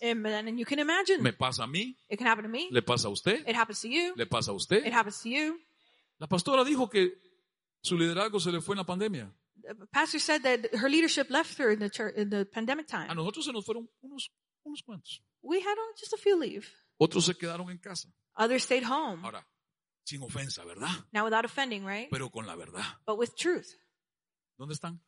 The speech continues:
Speaker 1: Where are they?
Speaker 2: No sé.
Speaker 1: I don't know.
Speaker 2: Espero que en Dios.
Speaker 1: I hope that they're in God.
Speaker 2: Pero la iglesia
Speaker 1: But the church
Speaker 2: que siguió hablando de lo que Dios hablaba
Speaker 1: that continued to speak on what God was speaking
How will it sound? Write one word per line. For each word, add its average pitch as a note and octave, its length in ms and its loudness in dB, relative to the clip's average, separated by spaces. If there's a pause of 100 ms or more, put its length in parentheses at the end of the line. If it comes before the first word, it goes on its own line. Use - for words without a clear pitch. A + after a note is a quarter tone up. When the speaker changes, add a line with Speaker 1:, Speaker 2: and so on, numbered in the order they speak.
(100)
Speaker 1:
Where A3+ 280 4
are C4 180 2
they? F3 260 -4 (120)
Speaker 2:
No G3+ 120 -12
sé. - 300 2 (260)
Speaker 1:
I E3+ 100 -2
don't F3 120 -8
know. G#3+ 120 -6
Speaker 2:
Espero D3+ 320 0
que A#2+ 80 -8
en A2 80 -8
Dios. D3 380 2
Speaker 1:
I G3 100 4
hope A3 200 0
that C4+ 100 -12
they're A3 120 -2
in G3 80 -8
God. G3+ 260 -2
Speaker 2:
Pero B2 180 -2
la C3+ 220 -4
iglesia D3+ 680 -2
Speaker 1:
But B3 180 2
the F4 100 2
church G3 560 -4
Speaker 2:
que A#2 100 2
siguió B2 260 2
hablando D#3 400 0
de C3+ 40 0
lo A#2 160 -4
que G#2+ 120 -10
Dios B2 260 -2
hablaba A#2+ 480 -4
Speaker 1:
that A#3 140 6
continued B3+ 400 -2
to A#3+ 80 -4
speak - 280 -6
on D#4+ 120 0
what C4+ 80 -2
God G#3+ 200 4
was G3+ 120 -4
speaking G#3 500 -8